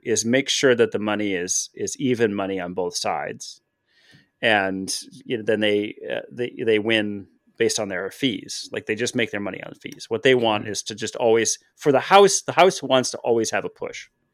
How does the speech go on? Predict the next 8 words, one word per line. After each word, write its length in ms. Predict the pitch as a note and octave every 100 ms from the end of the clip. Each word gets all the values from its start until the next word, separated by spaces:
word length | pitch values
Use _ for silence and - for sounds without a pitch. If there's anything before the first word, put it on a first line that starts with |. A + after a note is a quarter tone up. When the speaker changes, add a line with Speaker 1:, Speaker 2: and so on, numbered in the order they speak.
| _ - - _ -
Speaker 1:
right? 220 | G#2+ F#2 _ A#2
And 100 | G#2+
then 300 | G2 F#2+ F#2+ -
the 80 | G#2+
money 220 | G2+ F2+
is 120 | F2
the 100 | F#2+
fees. 320 | - - -